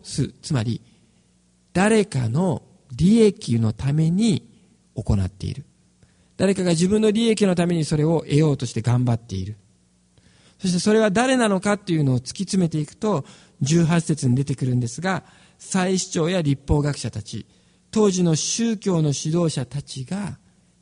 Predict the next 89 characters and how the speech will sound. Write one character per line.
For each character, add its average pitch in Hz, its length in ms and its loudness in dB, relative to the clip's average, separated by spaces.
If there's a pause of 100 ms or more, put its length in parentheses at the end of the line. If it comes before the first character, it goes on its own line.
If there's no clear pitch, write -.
(180)
利 139 200 2
益 127 220 -4
を 165 240 -2
得 120 120 -6
て 104 100 -8
い 95 80 -10
た。 - 100 -20 (1300)
彼 226 240 0
ら 170 140 0
は 165 100 0
そ 175 140 -2
れ 175 100 0
を 175 100 2
見 175 160 2
て、 175 120 -4
イ 175 160 0
エ 185 80 4
ス 160 120 -4
の 143 100 0
行 156 200 -2
動 151 120 0
を 151 60 -2
見 151 120 -4
て、 143 280 -6 (480)
イ 208 140 0
エ 214 80 4
ス 196 140 -2
が 151 100 0
や 143 140 0
っ - 20 0
て - 140 -6
い 156 60 -2
る 160 80 -4
こ 156 100 -4
と 160 100 -2
に 151 180 2
み 156 180 4
ん 233 180 -2
な 214 160 -2
が 165 260 -4 (180)
聞 196 220 -4
い 175 60 -4
て 196 80 0
い 180 60 2
っ 170 40 -4
て 143 100 -6
し 117 120 -4
ま 101 80 -2
っ 104 40 -6
た 113 120 -10
ら、 107 60 -8
従 185 280 -4
っ 180 60 -4
て 185 100 -6
い 175 40 -4
っ - 20 -6
て - 100 -12
し 120 100 -4
ま 107 80 -2
っ - 40 -4
た - 100 -8
ら、 117 160 -4 (460)
自 180 240 0
分 294 260 2
た 226 160 -2
ち 151 160 -6
の 123 140 -2
も 117 160 -2
の 117 100 -4
が 123 220 -4
な 104 100 -4
く 113 80 -6
な 110 80 -4
る、 107 80 -8
自 135 160 -6
分 240 160 -4
た 220 100 -2
ち 208 80 -6
の 175 80 -2
利 165 160 -2
益 170 200 -6
が 156 80 -4
な 117 160 -6
く 131 100 -10
な 120 100 -4
る 123 100 -6
と 107 100 -10
い 143 180 0
う 156 80 -2